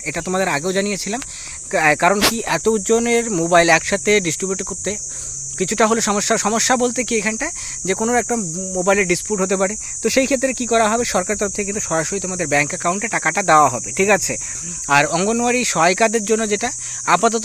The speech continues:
তোমাদের আগেও জানিয়েছিলাম যে, আহ, অঙ্গনওয়াড়ি সহায়িকাদের কিন্তু স্মার্টফোনের কোনো টাকা দেওয়া হবে না বা স্মার্টফোন দেওয়া হবে না। কারণ অনেকের মধ্যেই এই কোশ্চেনটি রয়েছে যে অঙ্গনওয়াড়ি সহায়িকাদের যেহেতু স্মার্টফোনের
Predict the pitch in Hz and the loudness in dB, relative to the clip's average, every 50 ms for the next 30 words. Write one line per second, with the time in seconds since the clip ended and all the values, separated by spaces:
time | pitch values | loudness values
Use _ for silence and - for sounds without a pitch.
0 | 233 220 214 220 214 220 208 170 226 180 202 202 208 214 220 214 208 - 220 220 | -2 -2 0 0 0 0 0 0 0 0 0 0 0 0 0 0 -2 -2 -2 -2
1 | 233 233 233 247 247 - - 185 175 175 165 170 190 196 214 214 214 - - 180 | -2 -2 -2 -2 -4 -2 0 0 0 2 0 0 0 -2 -2 -2 -2 0 2 4
2 | 175 175 190 185 185 196 185 175 175 175 180 214 196 - 165 151 151 143 - - | 4 4 4 0 0 0 -4 -4 -4 -6 -4 -4 -6 -4 -2 -2 -2 -2 -2 -6
3 | 185 190 208 220 233 226 - 196 185 185 - 175 160 - - 165 156 151 147 151 | -4 -4 -2 -2 -4 -4 -4 -2 -2 -2 2 0 2 2 2 2 4 6 6 6
4 | 151 160 160 170 190 196 208 202 214 185 - 185 165 151 - - 214 208 180 170 | 6 6 4 0 0 -2 -2 0 -2 -2 -2 0 -2 -2 -2 -2 -4 -2 2 4
5 | 156 160 151 139 147 143 147 120 101 - - - - - - - - - 180 208 | 6 6 4 4 0 -2 -4 -4 -6 -6 -8 -10 -10 -10 -10 -6 0 2 4 4
6 | 226 - 185 180 190 208 - 240 240 240 233 226 220 202 196 240 254 226 - 185 | 4 2 0 0 0 0 2 2 2 2 2 0 -2 -2 -2 -2 -2 -2 0 -2
7 | 185 196 - - 202 - - 226 226 202 233 220 190 165 160 160 - - 208 202 | -2 -2 -2 -4 -4 -2 -2 -2 -2 -2 -2 -2 0 2 2 2 0 0 0 0
8 | 185 214 175 175 180 196 202 220 220 220 196 - 165 147 165 175 - 202 190 170 | 0 0 -2 -2 -2 -2 -2 -2 -2 -2 -2 0 0 0 0 0 0 0 0 0
9 | 143 156 185 - - - - - - - - 135 123 156 202 220 247 262 - 294 | 0 -2 -2 -4 -10 -12 -12 -12 -10 -10 -10 -6 0 2 2 4 2 2 0 -2
10 | 262 - - - 175 165 175 - - - 233 233 233 240 233 233 | -2 -2 0 2 2 2 2 2 -2 -4 -2 0 2 2 0 0